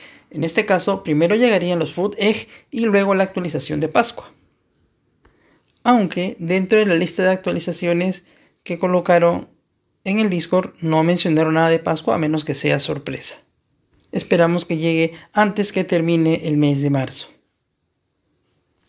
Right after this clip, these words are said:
Si Reaper Noobs ya tiene las pets, probablemente la próxima semana saldrían ya los Food Egg.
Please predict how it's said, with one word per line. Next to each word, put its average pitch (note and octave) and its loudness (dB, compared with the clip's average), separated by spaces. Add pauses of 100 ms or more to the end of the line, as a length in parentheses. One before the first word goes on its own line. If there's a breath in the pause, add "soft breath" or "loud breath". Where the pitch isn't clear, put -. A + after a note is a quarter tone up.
(520 soft breath)
Si - 0
Reaper G3+ 0
Noobs F#3+ -4
ya E3+ 0
tiene F3 0
las D#3 2
pets, E3+ -6 (420)
probablemente D#3+ 2
la C3+ -2
próxima D#3 -2
semana F3 0 (360 loud breath)
saldrían D3+ 0
ya D#3 -4
los D3 -4
Food D3 -6
Egg. C#3+ -4